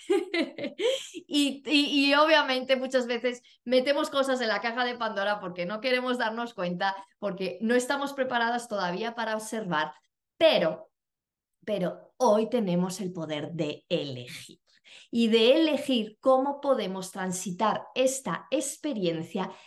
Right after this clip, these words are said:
desde la conciencia. Y eso es desafiar los límites de la conciencia. El que yo aquí hoy elija que sí, tengo muchas cosas ahí que mirar, tengo muchas cosas ahí que, que observar, que transitar, que trascender,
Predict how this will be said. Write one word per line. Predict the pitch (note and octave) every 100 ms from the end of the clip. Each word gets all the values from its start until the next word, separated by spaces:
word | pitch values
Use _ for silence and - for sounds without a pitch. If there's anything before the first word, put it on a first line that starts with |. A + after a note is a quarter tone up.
| -
desde | G#3 A3+ A3+ A3
la | G3 F#3 F#3+ F#3 - _
conciencia. | - F3 E3+ E3 - - E3 G#2+ - - - - -
Y | A#3+ - C#4 D#4
eso | G#4+ - G3
es | F3+ F3+
desafiar | F3+ F3 E3+ D#3+ - D#3 D3 G#3 D#3+ F3 -
los | F#3 F3+ F3 -
límites | F#3 G#3 F3+ E3 D3 -
de | C#3+
la | C#3+
conciencia. | C#3 C3 C3 - A#2 A2 - - - - -
El | A#3+ A#3+
que | C4 A#3+
yo | B3 G4
aquí | F4+ - E4+ D4+ -
hoy | B3+ A3+ A3
elija | G3 F#3+ B3+ C4+ C4+ F3+ F3+ - _ _
que | - G#3 - - _ _
sí, | - G4+ - - - _ _ _ _ -
tengo | A4+
muchas | C4 A3+ A3
cosas | - G3+ G3+
ahí | G#3 F#3
que | F#3 F3+
mirar, | F3 E3 D3 - - - _
tengo | F#4 A#4+
muchas | D#4+ C4+ B3+ -
cosas | A3+ A3+ F#3
ahí | F#3 G3+ G#3+
que, | A3 F#3+
que | - G#3
observar, | F#3 - F3+ F#3 B3 C4
que | C4 G#3+
transitar, | G3 F#3 F3+ F3 - B3 B3+
que | B3 G3+
trascender, | F3+ E3+ - E3 F3 G#3 B3+ B3+